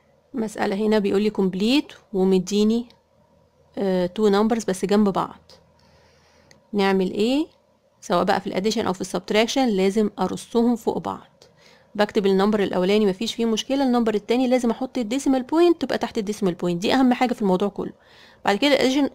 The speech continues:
الاديشن والسبتراكشن ده شغل اولى ابتدائي، يعني سهل جدا مفيش فيه اي مشاكل يعني. اوكي؟ في ديجيتس ناقصه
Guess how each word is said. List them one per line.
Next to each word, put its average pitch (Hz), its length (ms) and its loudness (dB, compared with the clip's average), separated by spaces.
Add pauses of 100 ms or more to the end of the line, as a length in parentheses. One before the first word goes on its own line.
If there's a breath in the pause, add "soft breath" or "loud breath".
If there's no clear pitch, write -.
الاديشن 214 420 0
والسبتراكشن 226 560 -2
ده 208 260 2
شغل 233 280 0
اولى 226 180 -2
ابتدائي، 196 380 -2
يعني 185 180 -8
سهل 208 260 -4
جدا 185 180 -4
مفيش 175 280 -6
فيه - 120 -6
اي 202 160 -2
مشاكل 180 360 -6
يعني. - 200 -20 (720 soft breath)
اوكي؟ 294 260 2 (420 soft breath)
في 302 200 2
ديجيتس 240 440 0
ناقصه 392 420 2